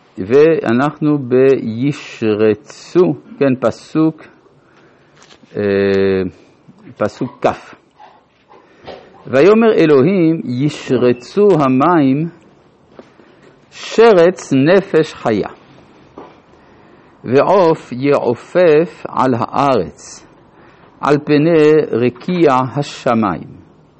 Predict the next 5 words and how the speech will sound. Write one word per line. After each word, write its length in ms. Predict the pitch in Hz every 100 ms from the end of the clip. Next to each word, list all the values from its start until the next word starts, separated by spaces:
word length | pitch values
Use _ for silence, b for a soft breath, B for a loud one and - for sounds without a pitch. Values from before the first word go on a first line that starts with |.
| _ _ 156 B B B B B B B B B -
מי 200 | 156 226
זה 160 | 208 220
השרץ 720 | 170 151 135 123 - 170 175 160
נפש 320 | 143 147 135
חיה 360 | - 123 143